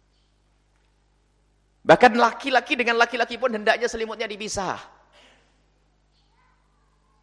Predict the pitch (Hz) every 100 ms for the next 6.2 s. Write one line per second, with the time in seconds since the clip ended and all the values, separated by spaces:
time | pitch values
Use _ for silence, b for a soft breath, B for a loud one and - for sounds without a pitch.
0 | _ _ _ _ _ - 220 233 233 240
1 | 233 240 233 196 214 220 240 226 214 233
2 | 233 220 214 214 196 208 208 208 208 208
3 | 208 190 185 180 196 180 180 - - _
4 | _ _ _ _ _ 101 - 170 208 208
5 | 226 - - _ _ _ _ - - 262
6 | - -